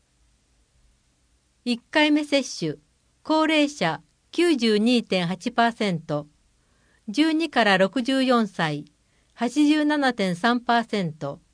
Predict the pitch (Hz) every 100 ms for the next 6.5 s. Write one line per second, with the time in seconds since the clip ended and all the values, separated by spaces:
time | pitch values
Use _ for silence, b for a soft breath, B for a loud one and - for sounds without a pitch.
0 | _ _ _ _ _ _ _ - 226 330
1 | 277 233 190 214 247 247 - - 160 143
2 | - _ _ _ _ - 233 262 311 -
3 | 190 165 180 - - 226 226 202 165 156
4 | 143 - _ _ _ _ _ _ _ _
5 | _ _ _ _ 220 240 277 285 277 262
6 | 247 240 - 165